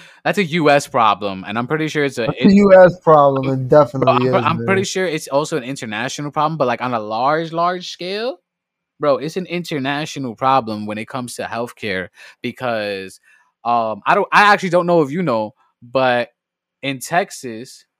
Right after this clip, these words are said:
Speaker 1: right, as of March tenth, a judge temporarily blo-,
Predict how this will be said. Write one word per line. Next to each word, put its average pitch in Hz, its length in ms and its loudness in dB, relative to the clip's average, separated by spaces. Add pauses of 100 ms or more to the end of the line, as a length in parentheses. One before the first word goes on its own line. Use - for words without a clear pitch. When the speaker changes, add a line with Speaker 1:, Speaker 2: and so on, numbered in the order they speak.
Speaker 1:
right, 123 420 -4 (720)
as 143 160 2
of 135 120 0
March 160 440 -4
tenth, 147 520 -10 (1500)
a 127 120 -2
judge 156 380 -4
temporarily 180 520 -8
blo-, 120 320 -12